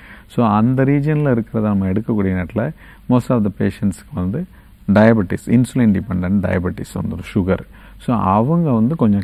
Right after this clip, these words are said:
கேர்ஃபுல்லா ரெகுலரா அவங்களுடைய சுகரை செக்அப் பண்ணிட்டு, sugar வந்து அது பாட்டுக்கு இஷ்டத்துக்கு கோ-, டக்குன்னு அதுல பாதாளத்துக்கு போயிடும்.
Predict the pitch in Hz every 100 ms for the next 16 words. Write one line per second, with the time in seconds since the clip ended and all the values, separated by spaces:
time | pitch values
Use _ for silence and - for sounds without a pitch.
0 | - 98 98 - 98 120 165 - - -
1 | 104 95 107 107 113 98 92 90 90 -
2 | 95 95 92 - - 92 - 90 85 -
3 | 117 160 - - - - 131 139 120 104
4 | 110 123 104 101 113 110 98 - - 113
5 | 113 110 - 98 92 92 92 92 - -
6 | - - - - - - - 104 - 117
7 | 107 98 104 98 98 101 95 - - 90
8 | - -